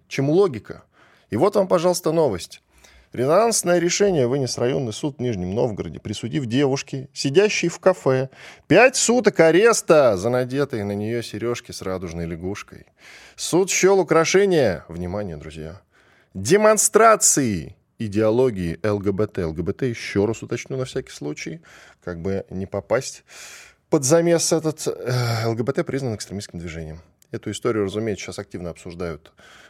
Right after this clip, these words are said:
э, во всех соцсетях. И вообще, с чего началась история? Кстати, фотографию вы можете найти,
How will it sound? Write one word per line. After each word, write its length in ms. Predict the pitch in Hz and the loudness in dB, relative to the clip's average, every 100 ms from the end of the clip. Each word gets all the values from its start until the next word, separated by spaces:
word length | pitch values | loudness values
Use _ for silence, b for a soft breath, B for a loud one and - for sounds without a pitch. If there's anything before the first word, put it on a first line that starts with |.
| _ | _
э, 220 | - 85 | -10 -8
во 100 | 85 | -8
всех 260 | 92 - 90 | -8 -8 -8
соцсетях. 680 | - 92 - - 165 180 - _ B B B B | -8 -8 -8 -2 0 -2 -10 _ B B B B
И 580 | - 98 113 117 117 110 - _ - | -8 -4 -2 0 2 0 -4 _ -6
вообще, 320 | 101 - 113 | -4 -4 -6
с 40 | |
чего 200 | - 117 | -4 -2
началась 400 | 113 - 110 - | -2 0 0 0
история? 320 | 113 135 101 | -4 -2 -2
Кстати, 240 | 85 - 95 | -2 -6 -6
фотографию 500 | - 123 123 - 95 | -4 -2 0 -2 -4
вы 100 | 92 | -6
можете 320 | 90 - 101 | -6 -10 -8
найти, 440 | 98 98 - 82 | -8 -8 -10 -12